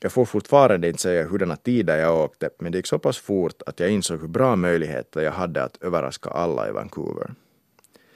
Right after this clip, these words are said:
Både Sochi och Vancouver har varit stora besvikelser för mig. Vid båda tillfällen har jag kämpat med skador och inte kunnat förbereda mig normalt inför O S eller prestera normalt på tävlingsdagen.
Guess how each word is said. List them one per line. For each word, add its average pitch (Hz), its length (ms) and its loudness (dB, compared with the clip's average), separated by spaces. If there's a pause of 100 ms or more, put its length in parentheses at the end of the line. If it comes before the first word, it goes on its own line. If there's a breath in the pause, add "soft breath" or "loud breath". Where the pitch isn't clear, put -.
(680 loud breath)
Både 175 340 2
Sochi 131 540 0
och 92 120 0
Vancouver 92 720 0
har 90 180 -6
varit 92 180 -2
stora 101 420 -4
besvikelser 69 800 -6
för - 120 -18
mig. - 280 -12 (920 soft breath)
Vid 110 120 -4
båda 170 240 2
tillfällen 98 580 0
har 82 120 -4
jag 85 120 -2
kämpat 110 340 -2
med 76 80 -8
skador 90 560 -2 (180)
och 90 120 -6
inte 98 120 -6
kunnat 90 240 -6
förbereda 80 460 0
mig 73 140 -8
normalt 80 440 -6
inför 76 200 -10
O 80 220 -4
S - 240 -8
eller 78 140 -8
prestera 87 440 -4
normalt 80 400 -8
på - 80 -18
tävlingsdagen. 57 720 -8